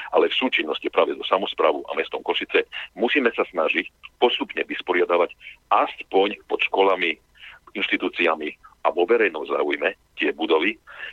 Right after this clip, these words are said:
ktoré eventuálne potom môžu čerpať aj eurofondy na rozvoj a posun, hej. To je tá jedna vec.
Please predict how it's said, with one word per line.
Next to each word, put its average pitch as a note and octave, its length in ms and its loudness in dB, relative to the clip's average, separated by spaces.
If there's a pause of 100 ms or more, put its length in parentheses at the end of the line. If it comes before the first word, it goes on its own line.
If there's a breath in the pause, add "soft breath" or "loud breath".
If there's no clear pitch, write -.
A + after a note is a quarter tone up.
ktoré E2+ 240 4
eventuálne G2 480 0
potom - 240 -8
môžu C#2+ 160 -6
čerpať D#2 400 0
aj D2 80 0
eurofondy E2+ 560 0 (160)
na - 160 0
rozvoj D2+ 400 0 (340)
a - 180 0 (840)
posun, - 360 0 (220)
hej. D#2+ 220 -4 (360 loud breath)
To - 80 2
je F#2+ 80 6
tá E2 120 2
jedna D#2 220 0
vec. - 140 -2